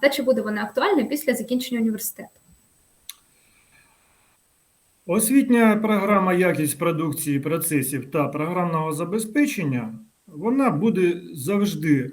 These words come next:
Speaker 2: актуальна. Чому? Тому що забезпечення якості, або в міжнародний термін quality assurance,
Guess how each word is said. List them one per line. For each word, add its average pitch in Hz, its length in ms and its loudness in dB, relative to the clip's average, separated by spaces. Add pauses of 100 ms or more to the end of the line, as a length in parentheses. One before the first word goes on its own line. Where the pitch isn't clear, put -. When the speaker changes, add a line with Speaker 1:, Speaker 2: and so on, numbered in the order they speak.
Speaker 2:
актуальна. 117 840 -4
Чому? 185 460 2 (120)
Тому 190 340 4
що 123 400 -6 (1040)
забезпечення 196 800 0
якості, 151 640 -2
або 151 640 2 (100)
в 127 160 -2
міжнародний 147 680 0
термін 127 440 -2
quality 156 520 -2
assurance, 226 560 0